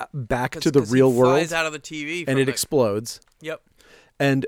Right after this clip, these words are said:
Speaker 1: somehow Horace is in the exploded T V with the power off, and he's talking to
Speaker 2: He's
Speaker 1: him.
Speaker 2: yelling at him to come back into
Speaker 1: He's
Speaker 2: there.
Speaker 1: like,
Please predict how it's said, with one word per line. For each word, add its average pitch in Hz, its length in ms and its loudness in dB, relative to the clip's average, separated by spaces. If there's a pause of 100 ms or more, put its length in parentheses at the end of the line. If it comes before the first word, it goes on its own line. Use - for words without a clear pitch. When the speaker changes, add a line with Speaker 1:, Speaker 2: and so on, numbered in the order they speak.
(140)
Speaker 1:
somehow 180 540 0
Horace 175 420 2
is 143 140 2
in 156 340 2
the 139 160 2
exploded 160 720 2
T 160 220 -4
V 160 220 -2
with 151 200 6
the 143 80 0
power 147 460 4
off, 185 340 0 (200)
and 131 120 -2
he's 139 160 0
talking 147 460 -2
to 180 140 -2
Speaker 2:
He's 185 160 0
Speaker 1:
him. 170 60 -8
Speaker 2:
yelling 165 260 -4
at 175 80 -4
him 170 100 -12
to 147 60 -20
come 135 180 -18
back 135 300 -6
into 190 200 -14
Speaker 1:
He's 151 100 -4
Speaker 2:
there. 151 220 0
Speaker 1:
like, 190 80 -14